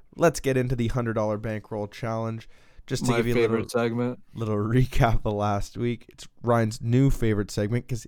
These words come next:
Speaker 1: he actually went two oh and one. He didn't lose last week. That brings him to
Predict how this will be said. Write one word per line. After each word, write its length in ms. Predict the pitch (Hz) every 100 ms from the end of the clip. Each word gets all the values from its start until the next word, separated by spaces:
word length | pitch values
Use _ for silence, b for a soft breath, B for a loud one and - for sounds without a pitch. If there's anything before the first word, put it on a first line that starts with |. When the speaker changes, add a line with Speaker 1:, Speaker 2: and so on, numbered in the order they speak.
| -
Speaker 1:
he 240 | - 151
actually 260 | 170 123 123
went 260 | 110 113 - - -
two 260 | - 127
oh 180 | 131 135
and 140 | 120
one. 260 | 135 135 90 - - -
He 140 | 135
didn't 280 | 160 165 -
lose 320 | 143 202 190
last 320 | 104 87 -
week. 300 | 98 85 - - - _ - -
That 240 | 107 110
brings 260 | 117 110 -
him 260 | 123 123 120
to 300 | 107 101